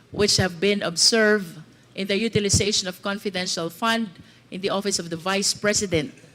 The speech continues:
should be checked as well with respect to the utilization of confidential fund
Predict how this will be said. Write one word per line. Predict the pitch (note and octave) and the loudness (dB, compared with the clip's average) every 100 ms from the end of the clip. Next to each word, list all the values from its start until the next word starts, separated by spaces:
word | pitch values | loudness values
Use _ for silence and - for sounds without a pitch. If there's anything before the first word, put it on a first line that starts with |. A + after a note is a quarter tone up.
| - - - - - - - - - - | -20 -20 -20 -20 -20 -20 -20 -20 -20 -10
should | - - C4+ G#3 | 0 2 2 2
be | F#3+ C4 B3+ A#3+ A3 - | 2 4 4 0 -8 -8
checked | - - B3 - - | 0 2 2 -2 -4
as | F#3+ | -2
well | F3 E3+ C3+ - - - - - - - - | 2 2 0 -6 -18 -20 -20 -20 -20 -20 -4
with | G#3+ F3+ | 0 2
respect | A3 - - A#3 A#3+ - - | 4 4 2 0 -2 -4 -4
to | B3 A3 G#3 G#3 G#3 - - | 2 2 2 -2 -10 -12 0
the | G#3 | 2
utilization | A3+ A#3 G#3+ G3+ - G3 - F#3 | 2 2 2 2 2 0 0 -4
of | F3 - | -8 -4
confidential | C#4 C4+ C4 G#3+ A3 A3 G#3 | -2 -2 -2 -4 -2 0 -2
fund | G3+ G3+ F3 D#3 | -2 0 0 -2